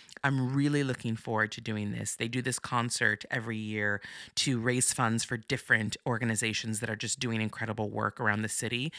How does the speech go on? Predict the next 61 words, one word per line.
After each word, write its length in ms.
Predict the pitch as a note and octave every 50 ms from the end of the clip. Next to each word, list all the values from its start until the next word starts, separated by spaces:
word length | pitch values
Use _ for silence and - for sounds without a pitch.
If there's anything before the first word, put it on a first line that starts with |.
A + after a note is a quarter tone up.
| - - - - - -
And 100 | - D#3
I'm 100 | D#3+ E3
really 160 | F#3 G#3 G#3+
thrilled 320 | G#3 - - D3 C3+ C3+ C3+
that 120 | B2+ -
this 220 | - B2+ - -
year 460 | - A#2 A2+ A2 A2 G#2+ G#2+ A2 - -
they're 100 | - A#2+
going 220 | - B2+ A#2 A#2
to 80 | A2+ -
be 80 | B2 G#2+
benefiting 480 | - A2 G#2 G#2+ G#2+ - B2 A2 G#2+
a 60 | G#2
nonprofit 500 | G2+ G2+ G2+ G2+ G2 - A#2+ A2+ G2+ -
organization 640 | - A2 G#2 - G#2+ G#2+ G#2 A2 G#2 G#2+ - - -
that 120 | - -
means 240 | A#2 A2 G#2+ G#2 -
the 120 | - G#2+
absolute 500 | A2 - G2+ - - A#2+ A2 G#2+ - A2+ A2
world 280 | G#2+ G#2 G2+ G2+ G2+
to 100 | - -
me, 160 | G#2+ G2+ G2+ A2+
and 80 | A2
it's 140 | G#2+ - -
called 200 | - - A2 G#2
Rock 300 | A2 - - - - -
Era. 220 | - - - - - - - - - - - -
If 80 | - -
you 40 | C3
know 120 | B2+ A#2+
anything 280 | A#2 A#2+ B2 - C3 A#2
about 240 | A#2 A2+ A2+ A2+ A2+
me, 120 | A#2+ A2+
if 100 | G#2+ -
you 100 | A#2 G#2+
visited 360 | G#2 A#2 G#2 - - - G#2+
my 100 | G#2 G2+
website 540 | G#2+ G#2+ A#2 A#2+ C3 - - B2+ G#2+ G#2+ -
or 80 | A2 G2+
you 80 | G2
follow 240 | - - A2+ G#2+ G#2+
me 100 | G#2+ G#2
on 80 | G#2 G2+
social 260 | - - G2 A#2 G#2+
media, 400 | G#2 G#2+ G#2 G#2+ A2 G#2+ G#2+ A2 - - - - - -
you 80 | C3
know 140 | B2+ C3 A#2+
that 120 | A#2 A#2 -
Rock 220 | - G#2+ - -
Era 220 | - A#2+ A2+ G#2+
means 280 | G#2+ G#2+ G#2+ G#2 G#2 G2+ - -
a 60 | A#2
lot 380 | G#2+ G#2 G#2+ A2 - - -
to 100 | - -
me, 140 | A#2 G#2+ G#2
and 100 | A2 G#2+
I've 120 | G2+ G2+ G2
been 140 | G#2+ A2
working 300 | G#2+ G#2+ G#2 - - A2+
with 160 | G2+ G2+ G2+ -
this 160 | A2 -